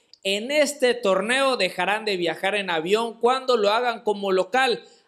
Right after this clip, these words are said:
así que ahora se trasladarán vía terrestre desde la Ciudad de México hasta Tabasco. La llegada del conjunto universitario contribuyó a la remodelación del Estadio Olímpico de Villahermosa, que ya mostraba deterioro desde hace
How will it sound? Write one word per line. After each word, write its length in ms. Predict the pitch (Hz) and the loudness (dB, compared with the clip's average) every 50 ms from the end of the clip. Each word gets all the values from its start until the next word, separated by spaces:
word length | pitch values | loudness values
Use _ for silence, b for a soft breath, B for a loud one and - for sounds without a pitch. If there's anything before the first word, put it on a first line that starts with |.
| B | B
así 400 | - 151 156 151 - 196 202 190 | -6 -6 -4 -2 -2 -4 -4 -2
que 100 | - 208 | 0 0
ahora 300 | 196 190 196 202 196 190 | 2 4 4 4 2 0
se 220 | 180 - 214 233 226 | -2 0 -2 -2 -2
trasladarán 1000 | 226 233 202 190 185 180 180 185 202 240 254 262 247 214 208 220 233 247 233 220 | -2 -2 0 0 0 0 -2 0 0 2 2 2 2 0 0 0 -2 -2 -4 -4
vía 280 | 208 226 240 226 233 | 0 0 0 0 0
terrestre 720 | - 214 196 190 208 233 262 262 - - - 240 233 226 190 | 0 -2 0 0 0 0 0 0 0 2 2 2 2 2 0
desde 400 | 180 214 240 240 208 208 220 220 | 0 0 0 0 0 0 0 0
la 160 | 254 277 247 | 0 0 0
Ciudad 340 | - - 196 190 220 254 240 | -2 -4 -2 0 0 0 0
de 140 | 220 208 | 0 -4
México 840 | 196 208 240 262 247 247 - 247 233 - - 233 233 233 233 B B B B B B _ | -2 0 0 0 0 -2 -6 -12 -8 0 2 4 4 2 0 B B B B B B _
hasta 440 | - 208 233 226 - - - 233 233 | -2 -2 -2 -2 -4 -2 -2 -2 0
Tabasco. 540 | - 226 214 185 - - - - _ _ _ - | 0 0 0 0 -4 -6 -10 -14 _ _ _ -6
La 140 | - 202 220 | -2 0 0
llegada 460 | 226 233 247 247 277 320 311 311 302 | 2 2 0 2 2 2 2 2 2
del 260 | 277 247 233 226 233 | 2 2 0 0 2
conjunto 520 | - 233 240 233 233 269 294 294 294 277 | 2 2 2 0 -2 -4 -4 -2 0 0
universitario 920 | 269 254 240 226 226 226 220 220 233 233 226 - 294 320 320 302 311 294 - | 2 2 2 2 4 2 2 0 -4 -6 -2 0 2 2 2 4 2 2 2
contribuyó 580 | - 233 214 - - 196 202 185 190 202 226 254 | 2 0 -2 0 0 0 0 2 2 2 2 2
a 40 | 254 | 2
la 140 | 240 220 | 2 2
remodelación 720 | 208 202 190 185 180 180 180 175 170 165 165 - 220 240 240 | 2 0 -2 -2 0 0 0 2 0 -2 0 0 0 0 2
del 160 | 226 202 185 | 0 0 0
Estadio 320 | 170 165 - 220 226 214 | -2 0 0 2 2 2
Olímpico 480 | 208 208 233 226 226 - 208 - - 185 | 2 0 -4 -4 -4 -8 -6 0 2 2
de 160 | 175 170 170 | 2 2 2
Villahermosa, 840 | 165 170 175 170 170 175 175 180 202 233 254 247 240 - 240 233 - | 0 -2 -2 0 2 2 2 2 2 2 2 2 2 2 0 0 0
que 160 | - 185 180 | -2 -2 0
ya 160 | 185 220 247 | 0 0 -2
mostraba 680 | 254 247 226 214 - - - 226 240 240 240 233 214 | -2 -2 -4 -4 -2 0 0 0 2 2 2 0 0
deterioro 760 | 185 180 170 165 - - 170 170 180 214 254 262 254 262 247 247 | 0 -2 -4 -4 -2 0 0 2 4 2 2 4 2 0 0 -2
desde 540 | 247 226 262 277 262 220 226 220 220 220 - | -2 0 0 0 2 2 0 -2 -2 -2 -4
hace 480 | 233 247 269 240 - - 240 226 185 | -2 -2 -2 -2 -2 -2 -2 -2 -2